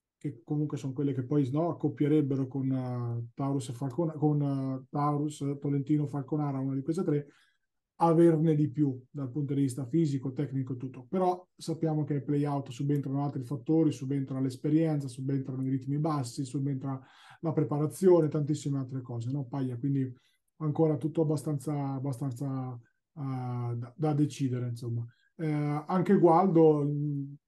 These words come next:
una vittoria roboante in quel di Sant'Elpidio, non tanto per la vittoria quanto per le dimensioni, appunto sfruttando un momento di, di difficoltà di appannamento evidente di Sant'Elpidio, che deve difendere però quell'ottavo posto playoff, perché comunque sono in tante a volerlo, a volerlo prendere, la classifica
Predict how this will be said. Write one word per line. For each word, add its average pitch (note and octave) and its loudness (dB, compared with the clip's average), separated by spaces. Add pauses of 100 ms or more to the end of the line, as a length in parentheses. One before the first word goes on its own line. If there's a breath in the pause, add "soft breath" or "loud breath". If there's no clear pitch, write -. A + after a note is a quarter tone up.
(160)
una D3 -6
vittoria D3+ 2 (120)
roboante D#3+ 2
in D3 0
quel C#3 -2
di C#3 0
Sant'Elpidio, E3 2
non D#3+ -2
tanto D#3+ -2
per D3+ 2 (640 soft breath)
la D3+ -2
vittoria D#3 2
quanto D3 0
per C3+ -4
le C#3 0
dimensioni, D3 0
appunto C3+ -4
sfruttando C3 -4
un C3 0
momento C3 -2
di, B2 -4
di B2 -10
difficoltà B2+ -6
di D3 2
appannamento C#3 -2
evidente C#3+ 0
di C#3 -4
Sant'Elpidio, E3 2
che C3+ -6
deve D3+ 4
difendere D#3 0
però D3+ -4 (400 soft breath)
quell'ottavo C#3+ 0
posto C#3 -2
playoff, C3 2
perché B2 -8
comunque D3 0
sono C3+ -2
in C3+ 0
tante C#3+ 0
a C3 -2
volerlo, B2+ -4
a C#3+ -2
volerlo D3 2
prendere, D3+ 0
la B2+ -4
classifica C#3+ -4